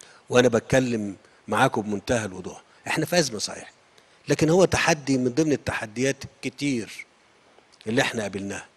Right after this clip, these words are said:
هو احنا تحدي الإرهاب اللي احنا قابلناه خلال ال-، من ألفين وحداشر واتناشر،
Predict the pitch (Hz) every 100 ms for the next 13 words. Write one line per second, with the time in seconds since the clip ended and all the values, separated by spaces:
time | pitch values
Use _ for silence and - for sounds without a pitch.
0 | _ _ _ - _ - 123 160 156 135
1 | - - 160 135 120 107 104 98 110 95
2 | - - _ _ _ _ _ _ _ _
3 | _ _ - - 101 107 127 120 107 98
4 | 107 113 120 113 - - - - 110 123
5 | 123 107 98 95 95 107 101 101 143 127
6 | 104 107 113 113 110 101 95 117 117 107
7 | 107